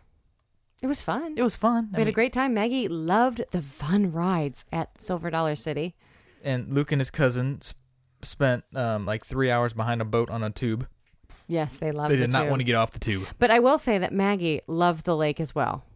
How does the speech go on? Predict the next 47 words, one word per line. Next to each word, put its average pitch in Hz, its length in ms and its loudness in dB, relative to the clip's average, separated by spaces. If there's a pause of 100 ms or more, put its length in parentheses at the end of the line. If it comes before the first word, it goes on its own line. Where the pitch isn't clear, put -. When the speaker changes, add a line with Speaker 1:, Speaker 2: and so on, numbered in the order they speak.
(360)
Speaker 2:
Oh, 110 160 0
yeah. 90 160 -8 (540)
Speaker 1:
Put 220 160 4
her 202 420 2
little 185 180 -2
Barbie 175 600 2 (320)
life 175 260 0
vest 196 240 -2
on 196 120 0
her, 214 200 0
and 151 340 -2
she - 140 -4
was 156 140 -2
like, 139 200 -4 (140)
out 226 220 6
she 240 160 2
went. 180 240 2
She 214 180 -2
just 170 240 0
jumped 214 420 4
off 226 200 6
the 196 80 0
boat. 156 320 2
She - 140 -2
Speaker 2:
As - 100 4
long 202 60 10
Speaker 1:
did - 20 10
Speaker 2:
as 190 60 4
we 202 80 8
Speaker 1:
not 208 100 4
Speaker 2:
keep 196 120 -2
Speaker 1:
care. 214 180 6
Speaker 2:
her - 40 6
from 175 60 8
going 156 180 4
under 170 200 4
the 123 100 2
boat, 104 280 -2
we 120 120 2
were 117 120 4
good. 107 220 0
Speaker 1:
Yes. - 360 0 (180)
She 262 640 2 (280)
loved 185 460 2
it. - 380 -4
Speaker 2:
She - 200 -4
did. 196 260 -2